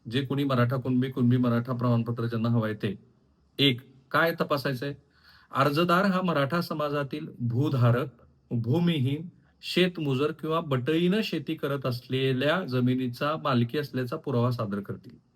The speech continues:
नंबर दोन, वरील अप्रमाणे पुरावा नसल्यास त्यांनी तेरा सप्टेंबर एकोणीसशे सदुसष्ट पूर्वी त्यांचं पूर्वज, त्यांचे पूर्वज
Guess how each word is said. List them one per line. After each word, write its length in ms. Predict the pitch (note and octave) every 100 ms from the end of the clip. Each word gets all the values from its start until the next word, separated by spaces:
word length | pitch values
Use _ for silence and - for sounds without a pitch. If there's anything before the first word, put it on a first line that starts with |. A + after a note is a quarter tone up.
| _ _ _ _ _ _
नंबर 220 | B2+ G2+ G2
दोन, 260 | G#2 C3+ - - - _
वरील 240 | - D#3+ F3
अप्रमाणे 720 | E3+ G3+ E3+ D3+ D3 C#3+ D#3+
पुरावा 500 | F3+ - C3+ C3+ C#3+
नसल्यास 520 | C3+ B2 A2 G#2+ C3 _ _ _ _ -
त्यांनी 220 | C3+ E3
तेरा 320 | E3+ D3+ D#3+
सप्टेंबर 520 | F3 F3 - D#3 D#3+
एकोणीसशे 420 | D3 B2 C#3+ C#3+
सदुसष्ट 500 | C#3+ C#3+ C3+ D#3 C#3
पूर्वी 260 | C#3+ C3+ C#3
त्यांचं 420 | C#3+ C3 A#2+ C#3
पूर्वज, 460 | - D3 C#3 C#3+ A#2+ - _ _ _ _ _ _ -
त्यांचे 280 | B2 A#2+
पूर्वज 400 | F3 D#3+ A2+ C3+